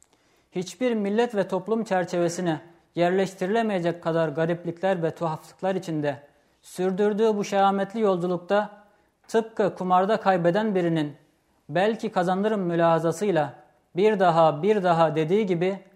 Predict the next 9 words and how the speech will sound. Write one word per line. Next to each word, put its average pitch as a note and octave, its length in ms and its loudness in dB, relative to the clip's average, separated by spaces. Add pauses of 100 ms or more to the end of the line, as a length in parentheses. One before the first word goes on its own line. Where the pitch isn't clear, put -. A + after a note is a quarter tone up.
(420)
her G#3+ 340 2
şeyi G3 320 -2
çarçur E3+ 400 2
etme E3+ 360 0
ruh F3 140 -4
haletiyle G3 720 0 (380)
iflastan F3 640 -2
iflasa E3+ 400 -4
sürüklendi. C#3+ 680 -4